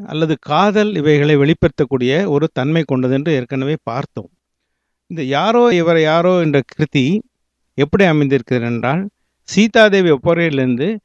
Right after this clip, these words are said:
ஸ்ரீராமன் தெருவில் நடந்து போவதை பார்க்கிறாள். அவர் மேல் அன்பு கொண்டு, "அது யார் போகிறது, இவ்வளவு அழகா இருக்கிறாரே, இவ்வளவு ரம்யமா இருக்கிறாரே, யாரோ இவர் யாரோ, என்ன பேரோ?" என்று பாடும்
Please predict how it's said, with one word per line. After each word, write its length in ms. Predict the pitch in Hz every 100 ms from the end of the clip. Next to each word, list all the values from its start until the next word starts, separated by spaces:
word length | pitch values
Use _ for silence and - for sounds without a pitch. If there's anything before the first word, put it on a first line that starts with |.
| _ _
ஸ்ரீராமன் 720 | - 196 240 220 214 202 170 143
தெருவில் 400 | 160 185 214 185
நடந்து 320 | 147 170 202
போவதை 280 | 151 135 143 196
பார்க்கிறாள். 520 | 175 160 160 131 120 _ _ _ _ _ _ -
அவர் 300 | 131 160 151
மேல் 200 | 170 240
அன்பு 340 | 180 190 226
கொண்டு, 540 | 226 185 135 123 185 226 _ _ -
"அது 240 | 147 139
யார் 400 | 120 147 214 240 214
போகிறது, 580 | - 170 143 131 165 214 _ _ -
இவ்வளவு 300 | 151 233 208
அழகா 280 | 185 185
இருக்கிறாரே, 640 | 175 139 - 139 135 156 202 - _
இவ்வளவு 440 | - 156 214 214 170
ரம்யமா 440 | 143 156 208 202
இருக்கிறாரே, 480 | 160 143 147 139 165 - _
யாரோ 640 | 131 151 170 185 180 208 190
இவர் 360 | 151 160 147
யாரோ, 440 | 147 147 160 160 170
என்ன 300 | 139 147 147 -
பேரோ?" 340 | 147 170 175 156
என்று 240 | 135 156
பாடும் 340 | - 127 143